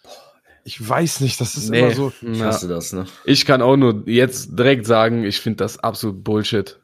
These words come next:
Speaker 2: Ohne Scheiß.
Speaker 1: Ja, also hatten Goethe
Speaker 2: Nein.
Speaker 1: vielleicht auch mal irgendwie, also, ja, das ist eine andere Zeit, da kann man nicht drüber reden. Ja, die
Speaker 2: Mhm.
Speaker 1: Zeit jetzt gerade ist ja auch noch nicht definiert, das ist ja der Umschwung.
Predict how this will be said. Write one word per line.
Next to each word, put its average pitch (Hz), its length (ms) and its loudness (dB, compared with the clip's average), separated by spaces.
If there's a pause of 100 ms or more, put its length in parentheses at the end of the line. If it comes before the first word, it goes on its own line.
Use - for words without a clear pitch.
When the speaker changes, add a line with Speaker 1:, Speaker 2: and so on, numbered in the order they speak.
Speaker 2:
Ohne 110 240 -2
Scheiß. 101 460 -6 (220)
Speaker 1:
Ja, 151 180 -2
also 135 400 -6
hatten 156 340 -6
Goethe 143 300 2
Speaker 2:
Nein. 107 100 -2
Speaker 1:
vielleicht 147 420 -2
auch 156 220 -2
mal 170 480 4
irgendwie, 170 600 -4
also, 135 340 -2
ja, 101 220 -2
das 113 100 -12
ist 156 80 -6
eine 160 80 2
andere 175 220 0
Zeit, 147 320 0
da 101 80 -6
kann 139 160 -6
man 170 100 -2
nicht 170 160 -6
drüber 156 240 -4
reden. 147 220 -4
Ja, 123 240 -2
die 107 160 -8
Speaker 2:
Mhm. 110 60 -4
Speaker 1:
Zeit 143 180 0
jetzt 139 160 -8
gerade 147 240 4
ist 127 100 -4
ja 131 80 -2
auch 156 60 2
noch 180 100 4
nicht 123 160 -2
definiert, 120 500 -2
das 107 140 -12
ist 147 140 -12
ja 147 100 0
der 120 160 -4
Umschwung. 110 600 -6